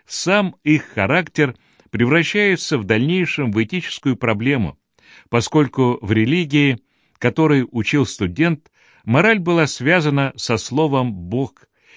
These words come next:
и если Бога не существует, то что это за слово? Как ни удивительно, я думаю, что моральные проблемы в конечном счете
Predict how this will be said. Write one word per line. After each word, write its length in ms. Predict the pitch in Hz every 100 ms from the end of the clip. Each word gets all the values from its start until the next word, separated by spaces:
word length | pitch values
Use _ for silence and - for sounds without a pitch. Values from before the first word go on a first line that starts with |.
| -
и 80 | -
если 400 | 117 135 - 117
Бога 400 | 104 120 135 107
не 260 | 101 127 180
существует, 920 | - 139 143 - 127 135 131 120 _ _ _ -
то 120 | 98
что 300 | - - 131
это 260 | 131 - 120
за 140 | 139
слово? 480 | - 170 170 87 - _ _ _ _ _ _ _ _ _
Как 500 | 202 220 - - - -
ни 220 | 156 180
удивительно, 800 | 156 110 135 220 214 175 165 147 _ _ _ -
я 180 | 117
думаю, 320 | 156 214 202 165
что 500 | - - 151 147 - _
моральные 720 | 104 120 147 185 185 156 135 117
проблемы 680 | 110 104 123 180 170 156 147 _ _
в 120 | -
конечном 540 | 131 185 - - 95
счете 520 | - - 190 175 156